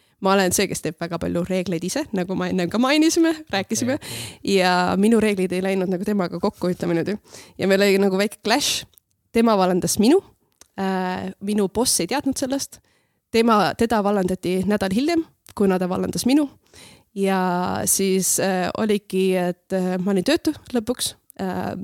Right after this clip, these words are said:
Speaker 1: ja selle, et ma olin töötu üheksa kuud, aga see andis mulle võimaluse panna energiat selle brändi alla.
Speaker 2: Mhm.
Speaker 1: Ja see bränd nagu algaski tegelikult sellest, äh,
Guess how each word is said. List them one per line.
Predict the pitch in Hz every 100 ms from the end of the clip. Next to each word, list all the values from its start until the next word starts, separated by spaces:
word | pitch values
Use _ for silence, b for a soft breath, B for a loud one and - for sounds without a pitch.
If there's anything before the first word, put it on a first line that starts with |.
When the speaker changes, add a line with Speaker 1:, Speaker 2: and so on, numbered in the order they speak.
| - - 202
Speaker 1:
ja | 202 196
selle, | - 208 190
et | 190 -
ma | 214
olin | 220
töötu | 247 247 226 202 190
üheksa | 240 233 -
kuud, | 262 196 - B B B B
aga | 180 185 190
see | 220
andis | 220 202
mulle | 202
võimaluse | 196 262 226 185 185
panna | 196 202 190
energiat | 214 226 226 180
selle | - 180 185 190 -
brändi | 294 262 190
alla. | 175 - - _ B
Speaker 2:
Mhm. | 143 127 143 B B B -
Speaker 1:
Ja | 202 196 185 190
see | 180 214
bränd | 196 254 254
nagu | 202 208
algaski | 262 226 -
tegelikult | 208 214 190 -
sellest, | 202 185 -
äh, | 196 196